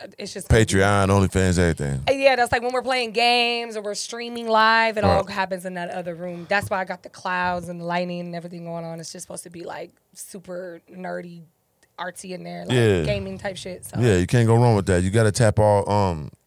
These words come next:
Speaker 2: you gotta tap all attributes right now in this
Speaker 1: Yeah.
Speaker 2: world. There's so much open space. You just gotta make sure you put your plot of land on there. So
Speaker 1: Yeah.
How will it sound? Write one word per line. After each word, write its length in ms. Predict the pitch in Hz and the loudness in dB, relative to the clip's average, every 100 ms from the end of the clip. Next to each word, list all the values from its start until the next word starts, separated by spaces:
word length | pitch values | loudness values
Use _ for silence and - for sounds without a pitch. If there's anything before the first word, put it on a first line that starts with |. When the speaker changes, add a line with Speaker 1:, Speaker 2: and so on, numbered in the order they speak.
| _ _ | _ _
Speaker 2:
you 80 | 117 | 0
gotta 160 | 143 | 2
tap 260 | 131 151 127 | 4 2 2
all 160 | 123 117 | 4 6
attributes 460 | 123 104 92 98 | 4 2 0 2
right 180 | 95 90 | 2 2
now 220 | 90 80 | 2 0
in 80 | 76 | 0
this 120 | 87 | 0
Speaker 1:
Yeah. 60 | 80 | 0
Speaker 2:
world. 200 | 90 82 | 2 2
There's 140 | 82 | 0
so 160 | 80 101 | 2 2
much 320 | 101 92 - - | 4 0 -2 -2
open 260 | 101 95 | 0 0
space. 440 | - - 92 78 - - - _ - | -2 0 0 0 -6 -18 -20 _ 0
You 80 | |
just 140 | 95 90 | 2 4
gotta 180 | 95 90 | 2 4
make 180 | 95 87 | 2 2
sure 100 | 90 | 2
you 80 | |
put 200 | 82 98 | 4 2
your 120 | 85 82 | 2 0
plot 200 | 95 85 | 0 0
of 60 | |
land 240 | 82 90 82 | 0 0 0
on 120 | 78 | -2
there. 180 | 73 71 | -4 -2
So 140 | 82 | 0
Speaker 1:
Yeah. 140 | 80 | 0